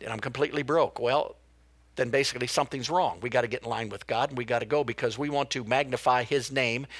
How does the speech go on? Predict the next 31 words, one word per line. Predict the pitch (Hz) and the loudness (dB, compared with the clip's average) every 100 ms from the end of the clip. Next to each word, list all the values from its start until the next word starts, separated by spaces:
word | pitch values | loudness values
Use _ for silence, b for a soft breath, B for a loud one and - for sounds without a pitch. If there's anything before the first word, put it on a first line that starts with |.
| B | B
and | 127 | -2
he | 120 143 | 0 2
wants | 131 131 | 2 2
us | 139 - | 0 0
to | 147 | -2
succeed | - 139 - 123 | -2 -2 -4 0
in | 127 127 | 0 2
every | 120 123 139 | 0 2 0
single | - 127 123 139 | -2 -4 -4 -4
thing | - 120 131 139 | 0 0 0 -4
that | - 117 - | -2 -2 -2
we | 113 123 135 165 | -6 -6 -8 -6
do. | 143 170 98 - B B B B B B | 2 4 2 -6 B B B B B B
So | 110 | -2
basically | 101 117 - 117 123 | 2 2 2 0 -2
it | 110 | 0
gives | 113 | -2
them | 123 117 | 0 -2
a | |
bad | 113 110 104 | 0 0 0
name. | 127 113 80 - B - | 0 0 -4 -16 B 4
God | 117 113 | 6 6
created | - 127 120 110 | 2 0 0 0
you | 120 143 170 | 0 2 0
and | 120 | -2
he | 120 | -2
created | 135 120 123 | 0 0 0
you | 120 | -4
for | 135 123 | -2 -2
a | - | 0
purpose. | 127 - - - | 0 0 -4 -6